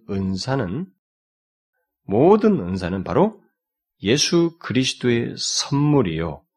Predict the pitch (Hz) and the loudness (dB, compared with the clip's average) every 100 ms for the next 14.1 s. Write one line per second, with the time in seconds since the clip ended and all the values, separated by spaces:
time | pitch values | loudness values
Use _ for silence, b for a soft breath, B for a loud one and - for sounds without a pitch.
0 | _ - 135 - _ - - 147 - 151 | _ -2 -2 -4 _ -10 0 0 2 2
1 | 147 147 160 90 92 127 135 123 120 110 | 2 0 -2 -4 0 0 0 -2 -2 -2
2 | 95 95 92 82 92 170 B B B - | -4 -4 -6 -4 0 0 B B B -8
3 | 82 - - - - - - - _ _ | -6 -6 -6 -8 -10 -18 -20 -20 _ _
4 | _ - 202 180 - 135 107 73 _ _ | _ -2 0 2 2 2 2 -2 _ _
5 | _ _ _ _ - 160 175 190 180 - | _ _ _ _ 0 0 2 0 0 -2
6 | 196 220 _ _ _ - 110 - 202 190 | -2 -4 _ _ _ -12 -12 -4 -4 -2
7 | - 185 156 156 156 147 139 139 - 135 | 2 4 4 0 -2 -4 -6 -6 -4 -2
8 | 120 110 87 78 80 - _ _ _ _ | -4 -4 -6 -6 -10 -18 _ _ _ _
9 | _ _ _ - 156 98 - 156 147 165 | _ _ _ 2 2 2 2 2 4 2
10 | 156 - 180 160 117 - 139 95 95 95 | 0 0 2 2 0 -2 -2 -2 -2 -2
11 | 92 92 90 165 220 b b b - - | -4 -6 -2 0 0 b b b -12 -2
12 | 156 170 165 156 147 147 - 123 117 135 | 2 4 4 4 0 -2 -4 -2 -4 -4
13 | 82 85 127 147 - 92 107 85 - - | -4 -4 -6 -6 -8 -6 -6 -6 -8 -12
14 | - | -18